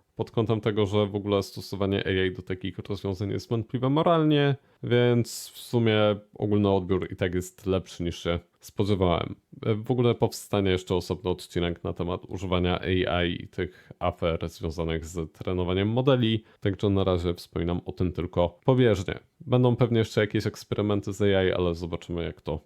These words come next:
ostatecznie wyjdzie. Na koniec przejdźmy jeszcze do szybkiej sekcji ogłoszeniowej. Generalnie do końca drugiego kwartału będę kończył z żebraniem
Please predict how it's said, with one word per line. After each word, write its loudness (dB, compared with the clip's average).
ostatecznie -4
wyjdzie. -2
Na 2
koniec 4
przejdźmy 2
jeszcze 2
do 4
szybkiej -2
sekcji -2
ogłoszeniowej. 2
Generalnie 4
do 2
końca 2
drugiego 2
kwartału 2
będę 0
kończył 0
z -2
żebraniem 0